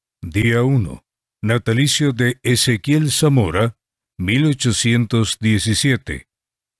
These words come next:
Natalicio de Cecilio Acosta, mil ochocientos ochenta y uno.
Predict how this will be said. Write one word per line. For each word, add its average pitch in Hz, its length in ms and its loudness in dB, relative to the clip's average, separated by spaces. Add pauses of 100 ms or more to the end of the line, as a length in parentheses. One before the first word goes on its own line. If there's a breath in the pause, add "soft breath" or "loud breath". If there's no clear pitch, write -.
(560)
Natalicio 120 720 0
de 127 160 2
Cecilio 143 760 4
Acosta, 127 640 -2 (440)
mil 98 280 -2
ochocientos 104 920 -2
ochenta 104 540 -2
y 101 120 -2
uno. 87 340 -2